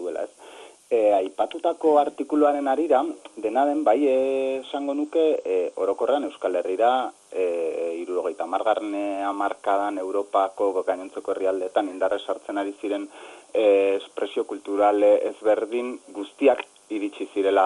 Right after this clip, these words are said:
berandu, eta arrazoia argia da, ez? Azkenean, eh, bueno, ba, Francoren erregimen politikoa edo diktaduraren, eh, itxituraren ondorioz edo, ba, ba, bueno, zabalkundea edo, edo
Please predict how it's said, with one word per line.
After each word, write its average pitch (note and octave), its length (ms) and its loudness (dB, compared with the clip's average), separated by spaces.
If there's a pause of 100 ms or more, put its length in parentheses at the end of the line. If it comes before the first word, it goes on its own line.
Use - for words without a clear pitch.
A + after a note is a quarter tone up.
berandu, G#2+ 520 -2
eta - 180 -2
arrazoia A2 400 0
argia F#2 300 0
da, D#2+ 180 0
ez? - 180 -6
Azkenean, F#2 500 -6
eh, F2 300 -6
bueno, F2+ 200 -10
ba, - 120 -6
Francoren F#2 480 -6
erregimen F#2 440 -8
politikoa F#2 560 -2
edo G2 120 4
diktaduraren, G2 760 -2 (360)
eh, A2 120 0
itxituraren G2+ 640 -2
ondorioz G#2 520 -2
edo, A#2+ 260 6 (320)
ba, F2 320 0
ba, F#2 160 0
bueno, F2+ 320 -4
zabalkundea G2 720 2
edo, F#2+ 260 2
edo G2 220 -2